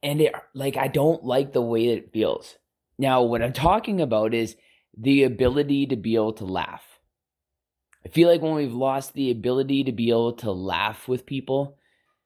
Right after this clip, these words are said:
we feel like we've lost the ability to be able to see the humor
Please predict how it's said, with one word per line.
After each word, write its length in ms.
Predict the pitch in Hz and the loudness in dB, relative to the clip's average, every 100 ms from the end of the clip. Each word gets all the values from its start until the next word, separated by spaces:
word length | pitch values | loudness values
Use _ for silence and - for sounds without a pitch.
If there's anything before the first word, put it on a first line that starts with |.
| _ _ _ - | _ _ _ -4
we 160 | 123 | -2
feel 240 | 117 139 131 | 0 2 4
like 240 | 127 - _ _ _ _ _ - | 2 -2 _ _ _ _ _ -10
we've 160 | 123 107 | -6 0
lost 420 | 127 127 131 - | 0 0 -2 -4
the 200 | 123 117 | 0 0
ability 640 | 101 117 120 127 123 123 | 0 0 2 2 2 0
to 80 | 113 | 0
be 140 | 101 | 0
able 160 | 117 113 | 0 0
to 120 | 117 | -2
see 320 | 107 - 120 | -8 -4 -4
the 140 | 107 98 | -2 -6
humor 680 | - - 120 120 117 120 | -8 -4 -2 0 -2 -4